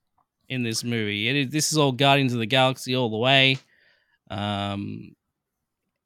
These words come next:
and it works for the most part, but, uh, you know, I like, I do like that it's self-contained and it, it, to the point where it kind of almost entirely takes place on one planet, which is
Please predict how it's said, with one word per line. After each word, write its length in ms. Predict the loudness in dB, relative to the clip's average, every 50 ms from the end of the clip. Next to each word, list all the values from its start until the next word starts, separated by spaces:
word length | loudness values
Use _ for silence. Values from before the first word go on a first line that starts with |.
| _ _ _ _ _ _ _ _ _ _ _ _ _ 0
and 120 | 2 2 4
it 40 | 6
works 600 | 6 4 4 2 2 0 0 0 -2 -6 -8 -4
for 80 | -2 0
the 80 | 2 4
most 200 | 4 4 4 4
part, 280 | 4 6 6 6 4 2 _ _ _ _
but, 340 | -12 -6 -2 -2 -2 -2 -4
uh, 40 | -6
you 180 | -4 -2 0 0
know, 140 | 0 -2 -4 -8 _ _ _ _ _ 4
I 100 | 6 6
like, 240 | 8 8 6 6 2 _ -12 -4 0
I 140 | 2 2 2 0 0
do 140 | 0 2 4
like 240 | 6 8 6 6 6
that 120 | 2 0
it's 200 | 2 0 -2 -2
self-contained 680 | 0 0 0 0 0 -2 -2 -2 0 -2 -2 -2 -2 -6 -8 -10 -20 -20 -20 _ _
and 280 | -2 0 0 0 -2 -4 -6
it, 180 | -6 -6 -6 -8
it, 200 | -12 -20 -20 -20 _ _ -8 -2
to 80 | 0 0
the 80 | 2
point 280 | 6 6 4 4 4 0
where 180 | -2 -2 0 0
it 80 | -2 -6 -12 _ _ _ -18 -8 -4
kind 180 | -2 -2 -2
of 100 | -2 -2 -4
almost 320 | -4 -2 -2 -4 -4 -6
entirely 340 | -6 -4 -4 -4 -4 -4 -4
takes 220 | -6 -6 -6 -6
place 200 | -4 -4 -4 -4 -4
on 100 | -4 -4
one 180 | -6 -6 -6
planet, 340 | -6 -6 -6 -6 -6 -8 -10
which 220 | -14 -18 -18 -14 -14
is 340 | -14 -10 -8 -8 -8 -8